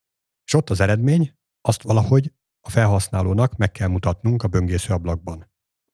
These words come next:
A böngésző ablakban, ami meg tud jelenni, az, az egy dom, egy Document Object Model-ben belerakott valami. Tehát ezt a kapcsolatot, ez kiteremti meg, hogy a domba belekerüljön.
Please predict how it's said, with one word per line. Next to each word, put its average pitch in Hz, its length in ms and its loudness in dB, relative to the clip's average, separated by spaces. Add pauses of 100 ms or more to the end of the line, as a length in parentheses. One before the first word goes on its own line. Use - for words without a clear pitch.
A - 100 -12
böngésző 120 420 2
ablakban, 123 400 2
ami 98 120 0
meg 98 200 0
tud 87 160 -8
jelenni, 131 360 0
az, 120 260 0 (340)
az 113 160 -2
egy 107 180 2 (480)
dom, 98 380 0
egy 107 140 -2 (140)
Document 98 460 -2
Object 92 320 -4
Model-ben 113 680 0 (460)
belerakott 92 520 0
valami. 87 340 -4
Tehát - 840 -16
ezt 127 160 2
a 110 60 0
kapcsolatot, 113 540 0
ez 101 100 -2
kiteremti 95 540 -2
meg, 98 300 -2 (360)
hogy - 140 2
a 98 40 4
domba 107 500 2
belekerüljön. 87 680 0